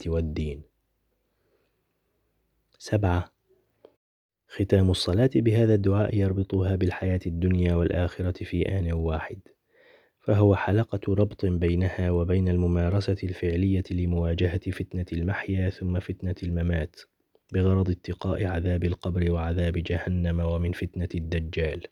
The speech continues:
فيكون هذا الدعاء مذكرًا بِالْوَظِيفَةِ الْعَمَلِيَّةِ لِلصَّلَاةِ، وَهِيَ النَّهْيُ عَنِ الْفَحْشَاءِ وَالْمُنْكَرِ. ثَمَانِيَةً،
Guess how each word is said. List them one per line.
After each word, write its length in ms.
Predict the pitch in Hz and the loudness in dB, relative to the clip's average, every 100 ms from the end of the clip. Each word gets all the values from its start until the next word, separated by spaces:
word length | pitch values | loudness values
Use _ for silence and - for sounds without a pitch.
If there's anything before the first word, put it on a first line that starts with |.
| _ _ _ _ _ _ _ - | _ _ _ _ _ _ _ -2
فيكون 380 | 95 95 123 120 | 2 4 6 6
هذا 240 | 110 107 | 4 4
الدعاء 460 | 92 98 98 101 104 | 2 2 2 0 0
مذكرًا 920 | 92 98 - _ _ _ 95 87 87 | 0 0 -4 _ _ _ -4 -2 0
بِالْوَظِيفَةِ 800 | 85 87 87 87 87 95 92 87 | 0 0 2 2 4 2 2 -4
الْعَمَلِيَّةِ 720 | 90 82 85 85 85 92 92 87 | -4 -4 -2 -2 0 2 0 0
لِلصَّلَاةِ، 800 | 90 - - 92 87 85 85 85 _ _ _ _ _ _ _ | -2 -2 -4 -2 2 2 2 -2 _ _ _ _ _ _ _
وَهِيَ 280 | - - 90 | -4 2 4
النَّهْيُ 400 | 85 87 82 85 | 4 2 2 -2
عَنِ 120 | 80 | -2
الْفَحْشَاءِ 680 | 82 82 92 - - 78 82 | -2 -4 -8 -8 -6 -4 -2
وَالْمُنْكَرِ. 600 | 80 92 98 101 - - _ _ _ _ _ _ _ _ _ _ _ _ _ _ _ _ _ | -2 0 0 -2 -6 -18 _ _ _ _ _ _ _ _ _ _ _ _ _ _ _ _ _
ثَمَانِيَةً، 640 | - 95 90 85 85 82 | -2 2 2 2 0 -2